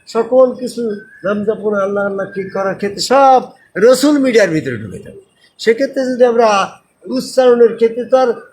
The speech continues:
দুটো জায়গায় এক করা যাচ্ছে না, তো সেক্ষেত্রে আমরা আল্লাহ বললে রসুল বাদ যাচ্ছে, রসুল বললে আল্লাহ বাদ যাচ্ছে, আবার আল্লাহ রসুল দুটো নিলি একসাথে, আল্লাহ রসুল দুটো বাদ দিলে সূরা জিনে আঠারো নম্বর আয়াত বাদ যাচ্ছে। এই জন্য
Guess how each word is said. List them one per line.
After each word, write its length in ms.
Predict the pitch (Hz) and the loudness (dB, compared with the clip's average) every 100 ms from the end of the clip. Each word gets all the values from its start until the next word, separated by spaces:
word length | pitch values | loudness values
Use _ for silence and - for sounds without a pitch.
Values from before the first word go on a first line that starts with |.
| _ 160 | _ -10
দুটো 260 | 220 240 | -6 0
জায়গায় 280 | 220 220 214 | 2 4 4
এক 120 | 214 | 2
করা 200 | 202 165 | -2 -2
যাচ্ছে 300 | 135 110 - | -2 -6 -10
না, 120 | - - _ _ _ - _ - | -18 -20 _ _ _ -20 _ -14
তো 60 | 156 | -6
সেক্ষেত্রে 680 | 220 208 226 226 220 226 - - | -2 0 2 4 2 0 -12 -8
আমরা 220 | 190 214 | -2 -2
আল্লাহ 340 | 175 208 208 | 2 2 4
বললে 360 | 208 214 202 185 | 2 -2 -2 -6
রসুল 220 | 185 214 | -8 -8
বাদ 160 | 214 202 | -8 -8
যাচ্ছে, 240 | 208 226 | -2 0
রসুল 280 | 196 - 202 | -2 -4 -8
বললে 260 | 202 208 214 | -6 -2 0
আল্লাহ 300 | 196 190 190 | 0 -2 -2
বাদ 160 | 196 | -2
যাচ্ছে, 240 | 208 208 226 | -2 -2 0
আবার 160 | 220 | 0
আল্লাহ 320 | 202 196 196 | 0 0 -2
রসুল 260 | 196 190 214 | -4 -8 -8
দুটো 240 | 190 196 | -8 -6
নিলি 380 | 196 196 190 160 - - | -4 -2 -4 -6 -10 -8
একসাথে, 440 | 170 - 208 208 226 | -6 -4 -4 0 2
আল্লাহ 320 | 208 202 196 | 2 0 -2
রসুল 180 | 170 208 | -6 -10
দুটো 460 | 190 190 180 165 _ _ | -10 -12 -12 -14 _ _
বাদ 280 | 147 170 170 | -6 -4 -4
দিলে 200 | 190 190 | -6 -6
সূরা 260 | - 190 185 | -6 -6 -6
জিনে 220 | 190 214 | -2 0
আঠারো 300 | 202 175 190 | 0 -2 -6
নম্বর 180 | 190 196 | -2 0
আয়াত 160 | 202 | 2
বাদ 220 | 180 185 123 | 2 -2 -2
যাচ্ছে। 300 | 110 - - _ _ - _ - | -8 -10 -20 _ _ -20 _ -8
এই 140 | 196 | -6
জন্য 460 | 247 262 233 - | -4 -2 -2 -2